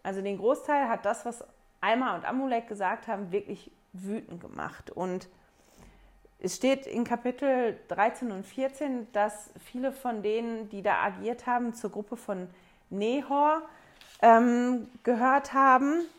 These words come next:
Das hatten wir vor ein paar Wochen, als der Wechsel gewesen ist von König Mosia,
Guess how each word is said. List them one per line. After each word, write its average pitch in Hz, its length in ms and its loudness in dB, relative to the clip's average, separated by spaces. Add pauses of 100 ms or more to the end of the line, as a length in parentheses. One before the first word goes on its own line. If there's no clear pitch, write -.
(580)
Das 208 160 -6
hatten 240 180 -2
wir 240 100 -2
vor 233 140 0
ein 190 160 0
paar 220 180 -8
Wochen, 277 480 -2
als 226 360 0
der 214 140 -2
Wechsel 240 320 -6
gewesen 240 540 -6 (300)
ist - 320 -10
von 226 280 -2
König 226 380 -4
Mosia, 226 560 -4